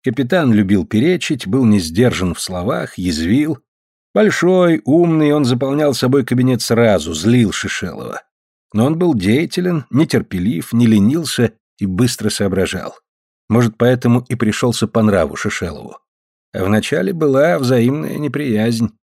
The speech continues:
Когда Пушкарёв прибыл с обозом, неделя целая шла как в бреду. Страх за город совсем лишил Шишелова покоя, иногда хотелось завыть от бессилия. А капитан пил, уходил утром из ратуши,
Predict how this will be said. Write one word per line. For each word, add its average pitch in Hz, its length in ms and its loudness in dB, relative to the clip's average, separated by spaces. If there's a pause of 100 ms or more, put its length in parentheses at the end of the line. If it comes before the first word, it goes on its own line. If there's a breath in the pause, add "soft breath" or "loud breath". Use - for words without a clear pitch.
(640)
Когда 120 320 2
Пушкарёв 165 520 0
прибыл 160 340 0
с - 120 -4
обозом, 151 520 0
неделя 143 380 -2
целая 143 380 -2
шла 127 260 -6
как 123 160 -4
в 92 160 -4
бреду. 117 520 0 (760)
Страх 185 400 0
за 123 180 2
город 165 360 2
совсем 147 440 0
лишил 127 320 0
Шишелова 117 520 0
покоя, 90 520 -2
иногда 101 340 0
хотелось 113 640 0
завыть 107 580 2
от 90 120 -10
бессилия. - 720 -8 (520)
А 120 80 -2
капитан 214 520 0
пил, 196 400 -2 (200)
уходил 143 480 0
утром 190 320 0
из 143 100 -2
ратуши, 170 640 0